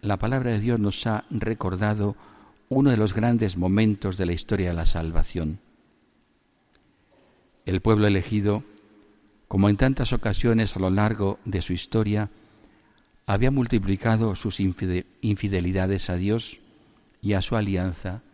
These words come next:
imitando las aberraciones de los pueblos paganos y profanando el templo con sus pecados.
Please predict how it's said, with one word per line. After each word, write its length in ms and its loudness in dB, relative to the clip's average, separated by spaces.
imitando 800 2
las 300 -2
aberraciones 840 2
de 100 -2
los 180 -4
pueblos 460 -2
paganos 640 -2
y 100 0
profanando 560 2
el 140 0
templo 420 4
con 160 -4
sus 240 -6
pecados. 600 -10